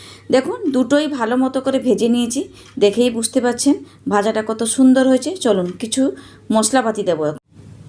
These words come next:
এই ভেন্ডি ভাজাতে তেমন কিছু মশলাপাতি লাগে না, শুধু ঘরোয়া কিছু মশলাপাতি আমি দিচ্ছি। যেমন দিলাম একটুখানি লাল লঙ্কার গুঁড়ো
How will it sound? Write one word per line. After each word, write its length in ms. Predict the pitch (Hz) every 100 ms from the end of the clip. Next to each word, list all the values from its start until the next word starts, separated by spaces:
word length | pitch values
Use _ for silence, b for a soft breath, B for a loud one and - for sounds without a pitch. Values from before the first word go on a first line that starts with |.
| - - -
এই 160 | 262
ভেন্ডি 260 | 277 311 285
ভাজাতে 320 | 320 311 311
তেমন 280 | 349 262 269
কিছু 200 | 269 285
মশলাপাতি 440 | 254 240 247 254
লাগে 280 | 254 214 202
না, 80 | 262 - B B
শুধু 380 | - 285 285 359
ঘরোয়া 420 | 392 285 254 285
কিছু 240 | 294 277 285
মশলাপাতি 500 | 262 262 254 247 247
আমি 180 | 247 254
দিচ্ছি। 360 | 247 233 370
যেমন 320 | 381 226 220
দিলাম 260 | 220 233 285 - B B B
একটুখানি 420 | - - 262 240
লাল 200 | 214 196
লঙ্কার 340 | 202 214 233 233
গুঁড়ো 300 | 254 427